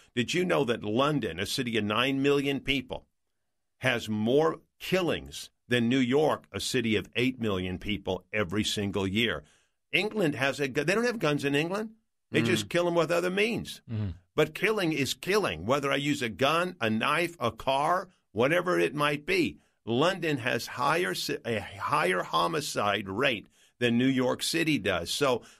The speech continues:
Speaker 1: let's not gang up. And I hear this all the time on the United States and our guns. Our guns are a part of our Second Amendment right, the right to bear arms. Our founding fathers put it in there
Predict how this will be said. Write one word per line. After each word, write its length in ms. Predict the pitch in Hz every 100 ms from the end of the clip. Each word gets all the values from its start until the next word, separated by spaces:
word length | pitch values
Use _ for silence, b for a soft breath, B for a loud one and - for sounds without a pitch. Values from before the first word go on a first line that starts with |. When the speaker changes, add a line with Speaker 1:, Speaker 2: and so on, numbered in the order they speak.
| B
Speaker 1:
let's 300 | 143 202 -
not 240 | 196 170 - -
gang 360 | 151 127 139
up. 360 | 123 123 78 - - _
And 160 | 120 123
I 100 | 120
hear 200 | 143 147
this 200 | 127 -
all 160 | 123 123
the 100 | 117
time 380 | 139 139 117 -
on 180 | 113 110
the 80 |
United 480 | 113 107 120 135 143
States 400 | - - 113 113
and 80 | 107
our 140 | 110 120
guns. 320 | 143 123 -
Our 240 | 123 143 185
guns 420 | 147 151 143 139
are 180 | 110 107
a 60 |
part 300 | - - 139
of 100 | 131
our 140 | 113 113
Second 420 | - 135 123 117
Amendment 460 | 104 113 113 98 87
right, 380 | 90 107 90 - B B
the 120 | 110 90
right 380 | 87 127 147 147
to 80 |
bear 320 | 110 92 120 110
arms. 340 | 127 104 92 -
Our 240 | 127 175
founding 480 | 160 170 175 156 151
fathers 520 | 120 131 131 107 95
put 260 | - - 160
it 160 | 151 107
in 160 | 101
there 280 | 95 87 67